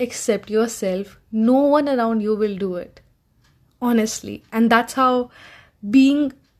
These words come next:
unfiltered looks for me. Like, just, just being myself. No matter if I don't know anything, I'll be confident about it that I don't know it. But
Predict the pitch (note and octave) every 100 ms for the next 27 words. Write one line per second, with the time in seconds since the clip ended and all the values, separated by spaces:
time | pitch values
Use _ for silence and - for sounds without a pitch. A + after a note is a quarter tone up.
0 | _ - A#3+ A3+ C4 A3 G#3+ G3+ G#3 -
1 | _ _ _ _ _ A3+ A#3 - - G3
2 | F3+ F3+ F3+ F3 F3+ _ _ _ _ -
3 | A3+ C4 - A3 E4 D4 C#4+ C4 A#3+ -
4 | F#3+ F3+ - _ _ G#3+ B3 A#3 G3 G#3+
5 | A3 A3 A3 B3 D4 D4 C4+ C4 C4 B3+
6 | G#3+ G#3 A#3 G#3 G#3 - A3+ A3 G3+ G3
7 | G3 G3 G3 F#3+ - A#3+ A#3+ A3+ G#3+ G3+
8 | F#3+ G3+ F#3+ G1+ - - _ - _ -
9 | _ - _ - _ - _ _ _ -
10 | - - - _ _ _ _ _ - -
11 | - B3 D#4